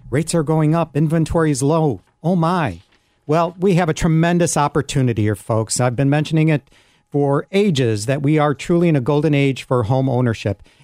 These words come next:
And even though, as Randy indicated, rates have creeped up about a half a percent over the past month,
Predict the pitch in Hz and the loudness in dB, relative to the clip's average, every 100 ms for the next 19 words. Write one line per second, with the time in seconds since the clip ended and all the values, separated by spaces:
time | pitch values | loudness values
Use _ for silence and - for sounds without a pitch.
0 | - 143 127 - 208 220 208 180 165 127 | -4 -2 -2 -2 0 2 2 2 2 2
1 | 139 120 139 156 165 143 - 139 156 110 | 0 0 0 2 2 0 -2 -2 -2 -2
2 | 147 - 185 - 226 208 233 - 147 156 | -2 0 -4 -2 -2 0 -2 -2 0 0
3 | 139 151 196 - 175 - 165 143 135 131 | 2 0 -2 -4 -2 0 0 0 -2 -2
4 | - 151 156 160 151 208 | 0 0 0 -2 0 0